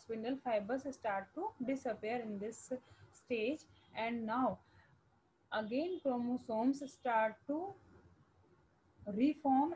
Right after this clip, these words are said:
and they start to be like thread-like structure.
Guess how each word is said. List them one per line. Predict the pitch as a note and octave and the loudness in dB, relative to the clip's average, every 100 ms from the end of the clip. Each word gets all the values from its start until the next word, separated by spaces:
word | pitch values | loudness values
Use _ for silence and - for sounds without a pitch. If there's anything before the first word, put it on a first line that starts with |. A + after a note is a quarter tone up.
| - | -2
and | A3+ A3+ | -2 -2
they | A#3+ C4 | 2 0
start | C4 A3+ G#3 G#3 - | 0 0 0 0 -4
to | |
be | B3 A#3+ | -6 -4
like | A#3 A3 D#4 - - - - | 0 2 2 -4 -20 -20 -2
thread-like | C4 A#3+ A#3+ A#3+ | 0 2 0 -2
structure. | A#3+ - F3+ - E3 | -6 -10 -12 -12 -16